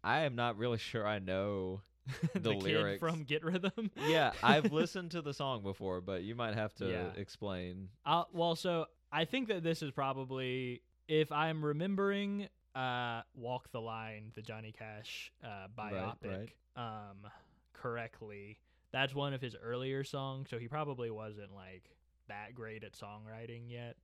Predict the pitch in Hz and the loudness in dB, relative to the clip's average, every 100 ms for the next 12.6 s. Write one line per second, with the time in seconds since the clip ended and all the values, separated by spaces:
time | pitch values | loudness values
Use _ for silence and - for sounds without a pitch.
0 | _ - 127 123 104 143 139 123 123 117 | _ -6 -2 -2 2 4 4 2 -2 -4
1 | 113 107 107 113 101 98 98 101 104 101 | -6 -8 -6 -6 -8 -10 -10 -10 -12 -14
2 | 104 101 98 95 - - - - 135 139 | -12 -10 -12 -12 -16 -16 -16 -6 0 2
3 | 127 143 196 - 220 196 185 170 139 101 | 4 6 6 6 4 4 4 0 -2 -4
4 | 90 107 139 139 139 131 127 139 156 175 | -4 0 0 2 4 4 4 0 2 0
5 | 151 139 135 127 131 120 117 117 110 113 | 2 0 -2 0 0 0 -2 -6 -4 -6
6 | 110 - 143 - 170 165 139 131 123 123 | -8 -8 -8 0 2 4 2 -2 -2 -6
7 | - 110 95 104 - 151 139 120 113 117 | -4 -8 -8 -10 -6 -4 -4 -4 -8 -8
8 | 110 101 95 95 _ _ _ _ _ _ | -10 -10 -12 -14 _ _ _ _ _ _
9 | - 127 113 - 117 117 - - 104 - | -12 -10 -10 -6 -6 -6 -8 -10 -10 -6
10 | 151 143 131 120 - 127 127 123 117 - | -4 -2 -4 -6 -6 -4 -2 -4 -6 -8
11 | 107 117 117 120 120 123 117 117 117 113 | -10 -8 -6 -6 -6 -6 -8 -8 -8 -10
12 | 113 117 120 127 139 - | -10 -8 -6 -6 -8 -10